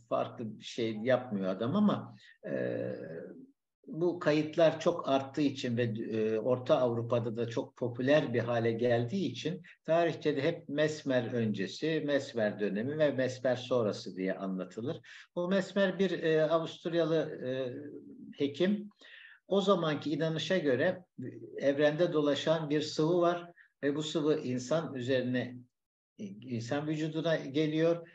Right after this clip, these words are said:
ve o sıvı insan vücudunda dolaşıyor.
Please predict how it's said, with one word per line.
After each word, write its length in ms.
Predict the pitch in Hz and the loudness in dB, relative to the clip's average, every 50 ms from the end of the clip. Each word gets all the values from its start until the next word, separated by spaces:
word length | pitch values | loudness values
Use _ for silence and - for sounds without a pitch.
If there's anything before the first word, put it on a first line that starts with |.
| - _ _ - | -20 _ _ -2
ve 80 | 143 160 | 0 0
o 100 | 175 165 | 0 0
sıvı 280 | - - 165 143 143 | -2 -2 -2 0 2
insan 400 | 139 135 131 - 147 147 156 160 | 2 0 0 0 -2 -2 -2 -2
vücudunda 600 | 165 165 156 165 160 156 165 165 165 165 170 165 - | -4 -4 -4 -4 -4 -2 -2 0 2 2 2 4 4
dolaşıyor. 680 | 165 160 160 165 160 - - - 165 165 170 170 170 | 4 4 4 2 0 0 -2 0 2 2 2 2 0